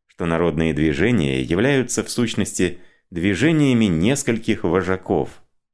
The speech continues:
Вспомним наивную простоту толпы, её неискоренимые консервативные инстинкты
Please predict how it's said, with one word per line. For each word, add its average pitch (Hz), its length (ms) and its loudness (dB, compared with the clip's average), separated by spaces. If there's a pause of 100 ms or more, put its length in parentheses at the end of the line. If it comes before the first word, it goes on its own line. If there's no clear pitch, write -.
(180)
Вспомним 147 720 2
наивную 127 600 4
простоту 110 520 0
толпы, 101 640 0 (440)
её 92 320 2
неискоренимые 95 960 2
консервативные 95 1200 0
инстинкты 85 920 -4